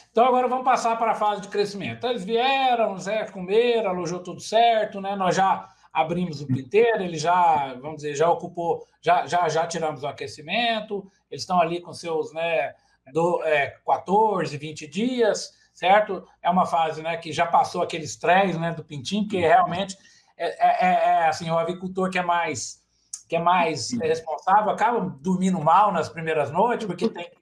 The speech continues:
tá com, né, tá com a cabeça lá no pintinho, às vezes, tem certeza de acontecer isso com vocês, de madrugada, vocês se pegam lá, andando lá no galpão, né, porque o pintinho é um recém-nascido, a gente acaba tomando muito conta. Mas aí já tá numa fase melhor,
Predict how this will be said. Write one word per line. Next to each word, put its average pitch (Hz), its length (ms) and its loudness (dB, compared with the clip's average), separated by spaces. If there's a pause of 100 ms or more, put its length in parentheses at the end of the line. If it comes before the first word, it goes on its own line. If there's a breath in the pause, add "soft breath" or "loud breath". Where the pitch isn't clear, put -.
(360 loud breath)
tá 185 180 6
com, 214 240 0
né, 208 200 2
tá 202 160 0
com 208 100 -2
a 208 60 0
cabeça 180 440 0
lá 185 160 0
no 180 80 -6
pintinho, 214 400 -2
às 180 100 -2
vezes, 220 300 0
tem 196 140 -2
certeza 196 460 -4
de 196 100 -6
acontecer 185 480 -8
isso - 120 -16
com 156 80 -12
vocês, 196 320 -2 (360 soft breath)
de 156 100 -2
madrugada, 190 640 2
vocês 190 260 -8
se 202 100 -12
pegam 185 360 0
lá, 170 160 2 (420 loud breath)
andando 190 580 0
lá 180 180 0
no 175 100 -2
galpão, 170 520 2
né, 202 160 -2
porque 196 280 -10
o 180 80 -2
pintinho 196 440 -6
é - 20 0
um 247 40 0
recém-nascido, 170 640 -8
a 180 60 -8
gente 180 180 -18
acaba 170 280 -6
tomando 170 300 -14
muito 175 220 -18
conta. - 180 -20 (360 loud breath)
Mas 226 180 4
aí 262 140 4
já 240 120 0
tá 240 120 2
numa 220 160 4
fase 202 300 -2
melhor, 196 500 2